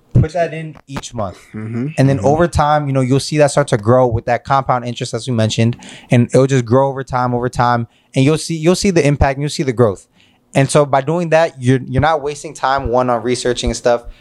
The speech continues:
Speaker 1: 'cause a lot of these companies, have their own portfolios and their own stock picks, you know, by experts, you know, who work there,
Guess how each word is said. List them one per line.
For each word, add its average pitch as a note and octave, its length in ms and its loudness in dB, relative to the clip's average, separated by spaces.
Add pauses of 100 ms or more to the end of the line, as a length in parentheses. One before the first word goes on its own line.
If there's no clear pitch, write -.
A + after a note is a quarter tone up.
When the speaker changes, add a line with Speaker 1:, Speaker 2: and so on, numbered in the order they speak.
(160)
Speaker 1:
'cause C3+ 160 0
a B2+ 80 2
lot C3+ 160 2
of D3+ 80 -4
these D3+ 100 -16
companies, D#3+ 540 -8 (260)
have C3+ 180 0
their B2+ 120 0
own C#3 140 -2
portfolios C3 840 -4
and B2 80 -20
their A#2+ 160 -20
own B2+ 180 -20
stock A#2+ 440 -16
picks, B2+ 340 -20 (220)
you A#2+ 60 -16
know, B2 140 0
by A#2+ 260 -6
experts, B2+ 520 -12
you A#2 60 -8
know, A2+ 100 0
who A2 100 -2
work B2 240 2
there, G#2+ 280 0